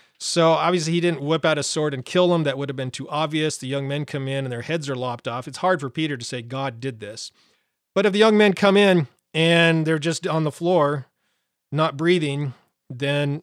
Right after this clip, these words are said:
you know, if Peter did have something to do with it, maybe he poisoned. Look, it's a very difficult text. Uh, s-, so we need to be careful to hold our conclusions lightly on this.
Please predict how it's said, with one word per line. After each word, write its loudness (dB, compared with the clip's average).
you 0
know, -2
if -8
Peter 0
did -2
have -4
something -4
to -6
do -2
with -6
it, -10
maybe -10
he -14
poisoned. -10
Look, 4
it's 4
a 6
very 6
difficult 0
text. -6
Uh, -2
s-, -10
so -2
we 4
need 4
to 0
be -2
careful 0
to -2
hold 0
our 0
conclusions -4
lightly -4
on -8
this. -12